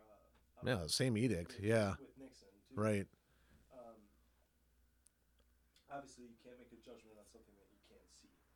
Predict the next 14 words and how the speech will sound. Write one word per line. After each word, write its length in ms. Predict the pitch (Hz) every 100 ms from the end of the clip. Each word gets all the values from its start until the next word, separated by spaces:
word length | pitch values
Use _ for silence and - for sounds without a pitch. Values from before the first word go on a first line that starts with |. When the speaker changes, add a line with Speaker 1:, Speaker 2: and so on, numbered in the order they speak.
| _ -
Speaker 1:
Uh, 320 | - - - _ - -
it's 180 | 110 - 120
when 180 | 113 107 101
those 180 | 104 -
things 240 | 113 104 -
that 160 | 104 95 - 101
you 100 | 101 -
can't 180 | 117 113
see 120 | 104 101
that 120 | 98 98
are 140 | 95
bad 240 | 104 104 98 _ -
come 100 | 101
to 40 | 92